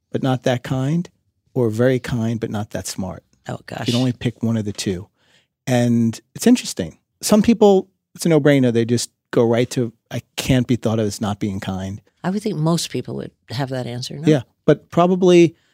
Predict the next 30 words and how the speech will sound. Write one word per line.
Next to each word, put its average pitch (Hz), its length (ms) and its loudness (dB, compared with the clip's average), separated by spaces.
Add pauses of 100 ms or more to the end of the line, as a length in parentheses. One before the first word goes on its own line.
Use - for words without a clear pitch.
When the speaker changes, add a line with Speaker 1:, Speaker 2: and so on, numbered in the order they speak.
Speaker 1:
thirty, 139 240 6
forty 135 280 2
percent 127 460 -2 (160)
will 123 140 -4
pick - 260 0 (420)
smart 123 400 0
and 107 100 -4
not 110 200 -6
kind. 113 360 -8 (200)
Speaker 2:
Would 170 160 -4
you 156 100 -2
hire 151 240 -4
that 226 160 -8
person? - 280 -12 (1040)
Speaker 1:
It'd 123 80 -4
be 113 100 2
really 101 240 0
hard. 95 420 -6
They 131 120 4
would 123 120 6
have 113 160 0
to 107 80 -4
check - 280 -4 (240)
a - 40 -10
lot 98 420 -2
of - 240 -10
<laughs> - 40 -12
the 123 60 2
boxes. - 600 -8
I 127 120 2